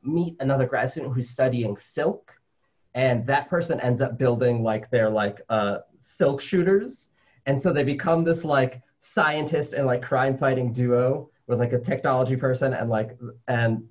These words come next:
like, Spider-Man. And they, in their P H D, go around the world meeting different spiders, but then also, like, using what they've learned to improve, like, how they take down bad guys.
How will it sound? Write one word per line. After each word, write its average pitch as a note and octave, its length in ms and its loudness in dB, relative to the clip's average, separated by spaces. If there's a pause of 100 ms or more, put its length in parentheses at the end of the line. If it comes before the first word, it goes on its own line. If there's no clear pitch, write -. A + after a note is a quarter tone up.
like, A2+ 240 0
Spider-Man. C3 720 0 (640)
And C3+ 560 2 (120)
they, C3 640 0 (500)
in F3+ 260 4
their E3+ 160 4
P E3 220 -6
H D3 240 -4
D, B3 240 -4
go C3+ 200 2
around C#3 260 2
the C3+ 60 -4
world D3+ 500 0
meeting B2+ 300 0
different B2 280 -2
spiders, C3+ 680 0 (300)
but D3 140 -2
then B2+ 280 4 (100)
also, C3+ 640 2
like, B2 220 0
using C#3+ 500 0
what B2 160 -2
they've A#2 220 0
learned A#2 540 2
to B2 180 -6
improve, A#2 840 -2 (520)
like, A2+ 380 0
how B2+ 260 0
they A2+ 140 -4
take A2 280 -4
down G2+ 180 0
bad G2+ 240 -2
guys. G2 380 -4